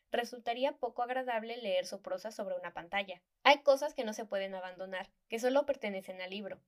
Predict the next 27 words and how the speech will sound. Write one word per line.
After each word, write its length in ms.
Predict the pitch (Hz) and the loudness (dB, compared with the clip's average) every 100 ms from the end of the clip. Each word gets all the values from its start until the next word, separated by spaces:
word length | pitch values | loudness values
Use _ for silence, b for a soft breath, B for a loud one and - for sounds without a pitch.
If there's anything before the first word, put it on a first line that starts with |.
| _ | _
No 140 | 269 285 | 6 8
podemos 340 | 339 311 311 | 6 4 -2
separar 340 | 277 196 190 | 0 0 0
su 100 | 190 | -2
forma 340 | 202 202 190 190 | -2 -2 0 -4
de 80 | 190 | -6
su 120 | - | -12
contenido, 580 | 180 175 196 208 185 - | -12 -10 -8 -6 -6 -2
aunque 280 | 202 208 202 | -2 -2 -4
se 120 | 196 | -6
trate 320 | 185 190 220 | -2 -2 -2
de 140 | 240 196 | -4 -2
dos 160 | 190 | -4
cuestiones 440 | - 202 185 180 175 | -4 -8 -8 -8 -12
diferentes. 600 | - - 196 202 - _ _ _ _ | -12 -6 -6 -6 -14 _ _ _ _
La 140 | 208 202 | 2 4
manufactura, 760 | 202 196 196 - 214 202 196 | 4 2 -6 -8 -10 0 0
la 100 | 202 | 0
tipografía, 760 | 190 196 185 185 185 214 196 190 | -4 -4 -4 -4 -4 -6 -4 -4
las 220 | - 214 | 0 -2
ilustraciones, 840 | 226 208 202 185 202 202 196 190 - | -2 -14 -8 -8 -6 -8 -6 -10 -6
la 200 | - 208 | -4 -2
cubierta, 560 | 208 214 208 208 185 - | -4 -2 -2 -2 -6 -4
el 140 | 220 | -8
encuadernado, 760 | 214 208 196 190 196 202 190 180 | -6 0 2 2 -2 -2 -2 -8
el 120 | 214 | -8
papel, 420 | 208 196 190 180 | -8 -2 -2 -2